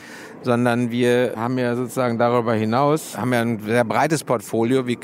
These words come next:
wie können wir das da reinbringen auf der einen Seite? Auf der anderen Seite geht's eben darum, auch dem Verkäufer, der Verkäufer soll verkaufen.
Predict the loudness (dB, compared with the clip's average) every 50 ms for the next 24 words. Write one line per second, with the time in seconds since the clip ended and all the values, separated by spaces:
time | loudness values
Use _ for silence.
0 | -10 -8 -6 -6 -8 -6 -2 -2 -2 0 0 0 0 0 0 0 -2 0 0 0
1 | -2 -2 -2 -2 -2 -2 -4 -4 -4 -2 -2 0 -2 0 2 2 0 2 0 -2
2 | -4 -4 -12 -18 -18 -16 -18 -18 -18 -18 -18 -18 -20 -18 -18 -18 -20 -18 -6 -2
3 | -2 0 2 2 2 4 2 2 2 2 2 2 2 2 2 0 0 2 2 0
4 | -2 -6 -16 -14 -8 -2 -2 -2 -2 -2 -2 -2 2 2 2 2 2 0 2 2
5 | 0 0 0 -2 -4 -2 -2 -4 -4 0 2 2 2 2 2 2 2 2 2 2
6 | 0 0 -2 -2 0 -2 -4 0 0 0 2 2 2 2 2 2 0 0 -2 -6
7 | -2 0 0 0 0 0 -4 -10